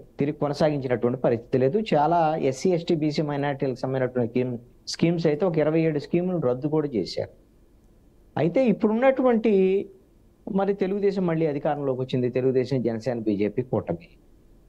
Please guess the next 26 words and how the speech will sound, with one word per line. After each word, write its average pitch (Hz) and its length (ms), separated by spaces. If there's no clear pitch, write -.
వీళ్ళు 226 300
సూపర్ 196 380
సిక్స్ - 300
పేరుతో 170 280
కొన్ని 151 240
హామీలను 135 460
ఇచ్చున్నారు. 101 580
ఈ 165 140
హామీలకు 185 480
అనుగుణంగా 151 500
ఈ 165 200
సూపర్ 143 320
సిక్స్ 160 280
హామీల్లో 147 400
అన్న 147 160
క్యాంటీన్లు 131 420
కూడా 135 200
ఉన్నాయి. 95 320
వీళ్ళు 220 260
మళ్ళీ 202 600
ఈ 165 120
పథకాలన్నింటినీ 165 800
పునరుద్ధరించేటువంటి 135 920
ప్రయత్నం 110 320
అయితే 110 360
చేస్తున్నారు. 95 420